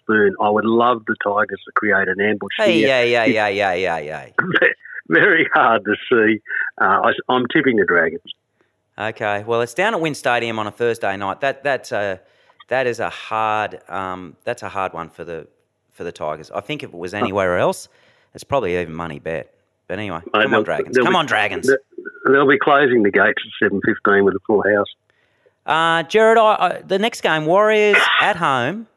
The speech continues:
Speaker 2: uh, Friday night, six o'clock, early game against the Raiders. Uh, the weather doesn't look good. There's a lot of rain coming. Um, you know, I,
Speaker 1: Yeah.
Speaker 2: doing a bit of homework with you during the week, I,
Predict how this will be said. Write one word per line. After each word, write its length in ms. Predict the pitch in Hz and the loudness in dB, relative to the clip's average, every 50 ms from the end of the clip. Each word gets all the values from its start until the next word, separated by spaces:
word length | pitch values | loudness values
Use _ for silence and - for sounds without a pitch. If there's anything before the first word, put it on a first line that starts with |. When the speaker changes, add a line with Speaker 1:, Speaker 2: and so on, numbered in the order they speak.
| _ _ - | _ _ -8
Speaker 2:
uh, 380 | - 123 135 135 131 131 131 131 | -4 -2 -2 0 0 0 -2 -2
Friday 400 | - - - 160 180 185 185 175 | -4 -2 -2 0 2 2 0 0
night, 300 | 143 123 113 113 120 - | 0 0 -2 -2 -2 -4
six 240 | - - 165 - - | -8 -12 -12 -12 -12
o'clock, 380 | 151 - - 139 123 127 131 - | -14 -8 -2 -2 -2 -2 -2 -2
early 240 | 123 139 151 165 165 | -2 -2 0 -2 -2
game 240 | 135 139 135 131 131 | -2 -2 -4 -4 -4
against 320 | 120 113 156 170 - - | -4 -6 -6 -6 -6 -6
the 80 | - 147 | -4 -2
Raiders. 560 | 123 123 117 117 120 127 160 175 214 - - _ _ _ _ _ _ _ _ - | 0 0 0 2 0 0 -2 -4 -6 -8 -16 _ _ _ _ _ _ _ _ -6
Uh, 240 | - 123 127 127 127 | -4 -2 0 0 0
the 80 | 120 | 0
weather 280 | 127 127 156 180 185 202 | 2 2 4 4 4 2
doesn't 300 | 190 180 180 160 165 165 | 0 0 0 -2 -2 -2
look 180 | 156 156 156 - | -2 -2 -2 -2
good. 300 | 143 147 160 120 87 - - - - - | -2 0 0 0 -2 -4 -10 -20 -16 -8
There's 200 | - 123 123 117 | -4 -4 -4 -4
a 60 | 131 | -4
lot 220 | 127 135 143 156 160 | -2 0 2 2 2
of 100 | 160 139 | 0 0
rain 300 | 135 135 135 143 143 147 | 0 0 0 -2 -4 -6
coming. 460 | - - 127 117 117 120 151 208 - _ _ _ _ _ _ _ _ - - - - - - | -6 -6 -6 -6 -6 -8 -10 -10 -14 _ _ _ _ _ _ _ _ -6 -6 -4 -4 -4 -2
Um, 640 | 123 131 127 127 127 131 127 127 127 127 127 127 131 _ _ - - - _ - - - 539 - - - - - - - - _ _ _ _ _ _ _ _ _ _ _ _ _ - | -2 0 0 0 0 0 -2 -2 -4 -6 -8 -10 -14 _ _ -20 -20 -20 _ -12 -4 0 0 0 0 -2 -4 -6 -8 -8 -10 _ _ _ _ _ _ _ _ _ _ _ _ _ -14
you 140 | - 151 165 | -10 -6 -2
know, 220 | 160 160 160 160 | -2 0 0 2
I, 160 | 160 175 175 165 | 0 0 0 0
Speaker 1:
Yeah. 360 | 175 185 185 190 185 - 117 123 - | 2 2 2 2 2 0 -4 -8 -6
Speaker 2:
doing 280 | - 196 202 240 262 285 | -2 0 0 2 0 0
a 20 | |
bit 140 | 262 226 196 | 0 2 2
of 80 | 160 143 | 2 2
homework 360 | 151 147 147 147 143 139 - | 0 0 0 0 -2 -2 -2
with 160 | 143 127 - | -4 -8 -4
you 380 | - 143 143 139 139 139 139 131 | -4 -2 -2 0 0 -2 -2 -4
during 280 | 113 143 139 135 131 | -4 -4 -4 -2 -2
the 80 | 127 113 | -4 -6
week, 320 | 104 113 135 151 143 139 | -4 -2 -2 -2 -2 -2
I, 120 | 165 160 | -6 -10